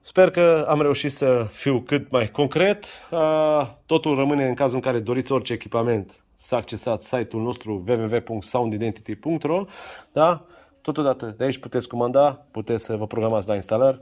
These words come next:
vă putem oferi servicii în toată România, peste tot avem instalatori, da? Vă pot ajuta în foarte multe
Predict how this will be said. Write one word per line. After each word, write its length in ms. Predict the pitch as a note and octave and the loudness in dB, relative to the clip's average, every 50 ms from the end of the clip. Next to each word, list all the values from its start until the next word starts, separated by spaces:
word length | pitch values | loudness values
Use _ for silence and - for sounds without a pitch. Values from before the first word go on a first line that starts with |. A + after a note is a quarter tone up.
| - | -6
vă 140 | - A#2 A#2 | -4 -4 -4
putem 240 | - A#2 G#2+ C3 A#2+ | -4 -4 -4 -4 -4
oferi 360 | A#2 G#2+ - A2+ A2 A2 G#2+ | -4 -4 -6 -6 -6 -6 -6
servicii 440 | F#2+ - A#2 G#2+ G2+ G#2+ - - G2+ | -6 -6 -6 -6 -6 -6 -6 -8 -6
în 60 | F2+ | -4
toată 220 | - - - - A2+ | -2 -2 -2 -2 -2
România, 520 | G#2 G#2+ G#2+ A2+ C3+ D3+ D3+ C#3 B2+ - - - - - - _ _ _ | -2 -2 -2 -2 0 0 0 0 -2 -2 -6 -14 -20 -20 -20 _ _ _
peste 400 | - D#3+ D3+ B2+ - - - A#2+ | 2 2 2 2 0 -4 -8 -6
tot 200 | - C3+ B2+ B2+ | -4 -2 -2 0
avem 240 | A#2+ A2 A2 A#2 A2+ | 0 0 -2 -2 -6
instalatori, 720 | G#2+ G2+ - - A2 A2 G#2 - D3+ D3+ D#3 D3 - G#2+ G#2+ | -6 -6 -2 0 0 0 0 0 0 0 0 0 -2 -4 -2
da? 400 | A2+ C3 C#3 C#3 B2+ - - _ - | 0 2 2 0 -2 -6 -16 _ -6
Vă 140 | A2+ A2+ G#2+ | -6 -6 -4
pot 200 | - A2 G#2+ - _ - - - | -4 -8 -8 -10 _ -14 -8 -4
ajuta 460 | A2+ G#2+ G#2 G#2 G2 A2+ A2 G#2+ - - | -4 -4 -4 -4 -2 -2 -2 0 -2 -4
în 100 | G#2 F#2+ | -6 -6
foarte 360 | - - A2+ G#2+ G#2 - B2 | -4 -2 -2 -2 -2 -4 -4
multe 400 | C#3 D3+ C#3 B2+ - B2+ B2 | -2 -2 -2 -2 -2 -2 -4